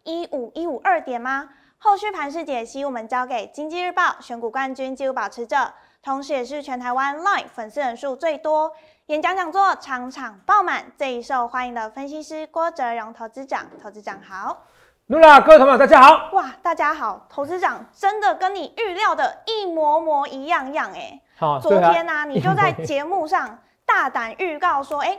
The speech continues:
Speaker 1: 最高几率C P I会落在七到七点三percent。
Speaker 2: 哎，完全正确哦。
Speaker 1: 果然。是。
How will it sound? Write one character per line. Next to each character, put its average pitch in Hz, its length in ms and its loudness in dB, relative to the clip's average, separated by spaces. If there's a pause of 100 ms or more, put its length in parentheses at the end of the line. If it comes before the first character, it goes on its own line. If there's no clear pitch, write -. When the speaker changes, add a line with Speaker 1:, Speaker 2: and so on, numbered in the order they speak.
Speaker 1:
最 359 280 -2
高 349 260 0
几 339 300 -12
率 269 260 -10
C 330 300 -10
P 330 120 -8
I 302 140 -4
会 320 140 -2
落 302 260 -2
在 247 260 -4 (120)
七 359 400 -12
到 359 320 -2
七 359 400 -14
点 240 260 -10
三 262 240 -8
percent。 240 380 -10 (220)
Speaker 2:
哎， 254 80 2
完 285 140 10
全 269 140 4
正 285 140 2
确 294 120 6
哦。 240 220 8
Speaker 1:
果 - 60 -14
然。 - 280 -20
是。 277 360 -10